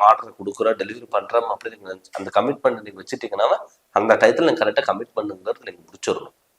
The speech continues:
அதனால முடிஞ்ச அளவுக்கு மிதுன ராசிக்காரங்களுக்கு பத்தாம் இடத்துல வர்ற சனி உங்களுக்கு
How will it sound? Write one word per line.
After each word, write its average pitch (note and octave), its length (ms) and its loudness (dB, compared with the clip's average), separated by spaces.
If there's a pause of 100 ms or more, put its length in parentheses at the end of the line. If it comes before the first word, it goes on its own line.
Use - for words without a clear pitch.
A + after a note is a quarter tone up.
(180)
அதனால E2 360 -2
முடிஞ்ச C3+ 320 -4
அளவுக்கு G#2 380 -4 (260)
மிதுன A#2+ 300 4
ராசிக்காரங்களுக்கு F2+ 800 0 (840)
பத்தாம் C#3 340 6
இடத்துல A2 300 2
வர்ற F2+ 280 0
சனி G#2 280 -4
உங்களுக்கு G#2 400 -8